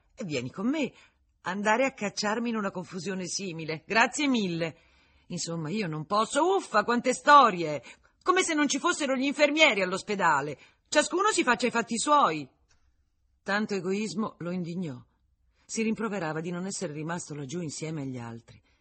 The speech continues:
Quell'indifferenza per le sventure della patria aveva qualcosa di meschino, di borghese.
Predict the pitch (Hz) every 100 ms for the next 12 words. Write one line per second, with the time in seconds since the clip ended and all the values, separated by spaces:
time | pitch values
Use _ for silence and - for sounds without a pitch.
0 | _ _ _ - 208 214 220 - - 208
1 | 147 143 135 - 135 139 147 135 143 143
2 | 185 185 151 131 139 151 170 - - _
3 | 175 180 180 185 185 202 185 170 170 -
4 | - 165 131 113 113 123 151 147 143 127
5 | 143 104 - 85